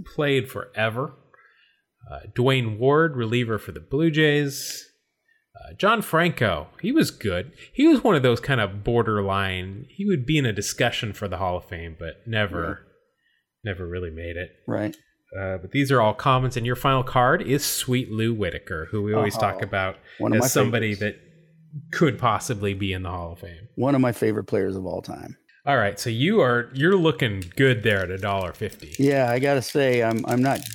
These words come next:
Speaker 2: uh, I'm not
Speaker 1: You might
Speaker 2: hatcheting
Speaker 1: give
Speaker 2: my
Speaker 1: the
Speaker 2: chickens
Speaker 1: bullpen,
Speaker 2: before they
Speaker 1: you
Speaker 2: count.
Speaker 1: might, you might give the bullpen the night off.
Speaker 2: Yeah, yeah, I might, I might have to.
Speaker 1: All right, so I'm gonna open my, my pack here.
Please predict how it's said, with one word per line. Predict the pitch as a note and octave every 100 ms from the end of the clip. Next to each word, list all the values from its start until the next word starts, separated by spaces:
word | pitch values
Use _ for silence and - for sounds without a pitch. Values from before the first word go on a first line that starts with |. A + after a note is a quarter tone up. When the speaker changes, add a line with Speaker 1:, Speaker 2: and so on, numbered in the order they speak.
| - -
Speaker 2:
uh, | C3+ A#2 A2 F#2 - - _ _ _ - _
I'm | A#2+
not | B2+ B2
Speaker 1:
You | C#3 C3+
might | C#3+ C3+
Speaker 2:
hatcheting |
Speaker 1:
give | B2+
Speaker 2:
my |
Speaker 1:
the | -
Speaker 2:
chickens | B2+ C#3 C3
Speaker 1:
bullpen, | D#3 C3 C3
Speaker 2:
before | C3 B2
they |
Speaker 1:
you | A#2
Speaker 2:
count. | - C3+
Speaker 1:
might, | C3+ B2+ - - - - -
you | C3
might | C3+ B2+ B2
give | B2+
the | A#2+
bullpen | A#2+ B2 A#2+ B2+
the | A#2+
night | A#2 A2+
off. | A#2 B2+ C3 - - - -
Speaker 2:
Yeah, | C3 B2+ B2+ - -
yeah, | - B2+ A#2
I |
might, | B2+ B2+ -
I | A#2+
might | A#2 A#2+
have | A#2 A2+
to. | - G#2 - _ _ _ - _ - A#2
Speaker 1:
All |
right, | A2 G2 F2+
so | B2+
I'm | A#2+ D#3+
gonna | D3
open | C3 B2+ A2+
my, | A2 G#2+ G#2+ - -
my | G#2+
pack | G2 - A2 G2+
here. | - A2+ G#2+